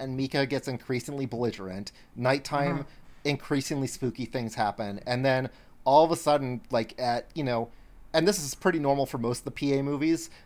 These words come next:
Speaker 1: the demon goes, "Oh shit, there's fifteen minutes left in the movie. I'm gonna ramp this <laughs> up." And,
Speaker 2: Yeah.
Speaker 1: and reaches, like, you know, throws off the weighted training belt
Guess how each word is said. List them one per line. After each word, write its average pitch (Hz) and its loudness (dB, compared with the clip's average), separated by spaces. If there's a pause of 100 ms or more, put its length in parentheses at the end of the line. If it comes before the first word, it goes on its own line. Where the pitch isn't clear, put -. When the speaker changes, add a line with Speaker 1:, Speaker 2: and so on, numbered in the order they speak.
Speaker 1:
the 147 0
demon 151 0
goes, 139 2
"Oh 160 4
shit, 175 0
there's - -6
fifteen 165 -2
minutes 139 0
left 143 4
in 131 -4
the 117 -2
movie. 123 0
I'm 147 0
gonna 143 -2
ramp 117 -4
this 127 -2
<laughs> 139 -2
up." 185 8 (160)
And, - 4 (300)
Speaker 2:
Yeah. 156 10 (380)
Speaker 1:
and 156 4
reaches, 151 2
like, 147 0
you 156 -4
know, 139 4
throws 147 2
off 143 10
the 143 2
weighted 127 0
training 135 -2
belt 110 -2